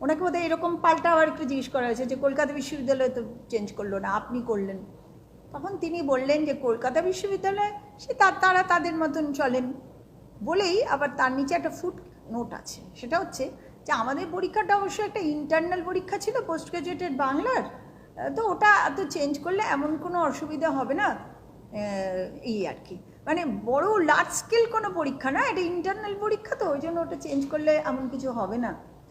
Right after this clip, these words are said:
তা ওনাকে তো পাল্টা এটাও আমার প্রশ্ন যে চেঞ্জ করলে যখন কিছু হবে না, চেঞ্জ না করলেও তো কিছু হবে না, তো সেটা কেন করলেন না, কেন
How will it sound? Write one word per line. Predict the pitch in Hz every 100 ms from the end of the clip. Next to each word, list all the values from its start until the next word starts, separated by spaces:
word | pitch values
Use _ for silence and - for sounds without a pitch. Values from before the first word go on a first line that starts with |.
| - -
তা | 320
ওনাকে | 311 359 370 440
তো | 453 392
পাল্টা | 330 320 392
এটাও | - 403
আমার | 415 381 381
প্রশ্ন | 349 311 - 339 277 285 - - - - -
যে | 294
চেঞ্জ | - 320 359 415 - -
করলে | - 320 330 370
যখন | 392 427 427 453
কিছু | 415 392
হবে | 392 403 381
না, | 330
চেঞ্জ | 330 403 330
না | 277 277 294 -
করলেও | 403 415 466
তো | 480
কিছু | - 440 330
হবে | 226
না, | 214 - - - - - - - - - - - -
তো | 381
সেটা | - 415 403
কেন | 415 381
করলেন | 339 294 277
না, | 254 254 - - - - - - - - - -
কেন | 359 392